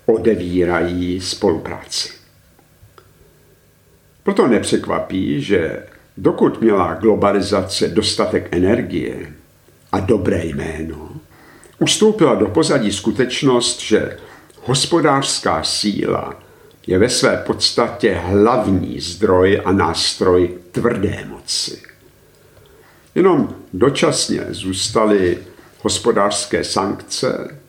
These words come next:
ty přišly až později, a dělové čluny, skryté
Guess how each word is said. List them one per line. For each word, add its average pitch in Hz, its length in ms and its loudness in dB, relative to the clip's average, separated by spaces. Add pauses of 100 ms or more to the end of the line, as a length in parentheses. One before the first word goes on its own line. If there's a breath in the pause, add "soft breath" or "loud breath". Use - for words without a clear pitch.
(100)
ty - 100 -12
přišly - 540 -4
až - 260 -8
později, 92 840 -4 (480 loud breath)
a 107 100 -2
dělové 113 640 4
čluny, 104 760 -2 (480 loud breath)
skryté 143 920 0